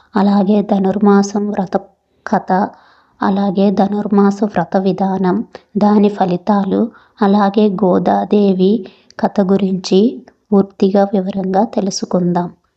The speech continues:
Please friends, like, share and subscribe our channel. ప్రత్యక్ష భగవానుడైన సూర్యుడు మేషరాశి నుండి మొదలుపెట్టి మొత్తం పన్నెండు రాశులలో సంచరిస్తుంటాడు.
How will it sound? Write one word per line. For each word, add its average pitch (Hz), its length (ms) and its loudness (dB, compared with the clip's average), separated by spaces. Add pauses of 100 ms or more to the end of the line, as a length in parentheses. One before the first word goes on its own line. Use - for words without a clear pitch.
(200)
Please 214 320 4
friends, 180 420 -4 (140)
like, 190 400 -2
share 185 420 -2
and 190 220 -2
subscribe 185 680 -2
our 180 280 -2
channel. 175 500 -2 (1120)
ప్రత్యక్ష 233 600 -2
భగవానుడైన 208 1120 0
సూర్యుడు 196 640 2 (500)
మేషరాశి 208 800 2
నుండి 208 400 2
మొదలుపెట్టి 190 840 0
మొత్తం 208 480 0
పన్నెండు 196 640 0
రాశులలో 196 680 0
సంచరిస్తుంటాడు. 185 1300 -2